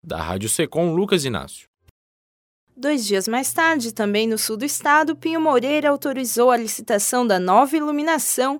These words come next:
Speaker 2: e de instalação de câmeras de segurança na Serra do Rio do Rastro.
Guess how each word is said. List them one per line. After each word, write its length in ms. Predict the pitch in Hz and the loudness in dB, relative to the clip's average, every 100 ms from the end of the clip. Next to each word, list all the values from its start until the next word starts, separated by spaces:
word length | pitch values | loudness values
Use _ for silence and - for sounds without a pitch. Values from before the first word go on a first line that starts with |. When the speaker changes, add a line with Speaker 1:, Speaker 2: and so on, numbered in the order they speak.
| - | -4
Speaker 2:
e 160 | 311 320 | 0 4
de 140 | 320 | 4
instalação 760 | 339 - 359 320 277 - 285 | 4 4 4 6 4 2 0
de 120 | 294 262 | 0 -2
câmeras 540 | - 277 302 277 247 | 0 0 2 2 2
de 80 | 226 | -2
segurança 720 | - 233 311 247 262 269 285 | -2 0 2 4 2 2 0
na 140 | 277 | 2
Serra 400 | 277 - 214 214 | 2 2 4 4
do 120 | 220 226 | 2 0
Rio 240 | 208 196 | 2 2
do 120 | 196 | 2
Rastro. 640 | 214 240 208 - - 147 | 4 6 4 2 -4 -8